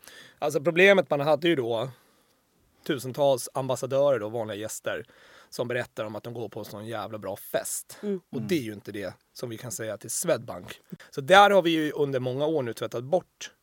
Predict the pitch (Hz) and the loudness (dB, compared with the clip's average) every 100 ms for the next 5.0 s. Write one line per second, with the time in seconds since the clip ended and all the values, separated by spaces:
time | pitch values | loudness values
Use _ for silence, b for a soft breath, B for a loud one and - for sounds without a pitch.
0 | _ - 156 - - - - - 127 113 | _ -4 -2 -2 -4 -8 -10 -6 -4 -4
1 | 113 - 117 131 117 113 110 - B B | -4 -6 -4 -2 -2 -6 -10 -16 B B
2 | B B - 120 104 - 98 - 113 135 | B B -8 -6 -6 -6 -8 -8 -4 0
3 | 151 117 110 123 - 120 117 120 - 123 | 0 -2 -6 -8 -8 -8 -6 -6 -4 2
4 | 170 196 143 131 123 120 104 120 117 117 | 2 2 -2 -4 -6 -6 -6 -6 -8 -10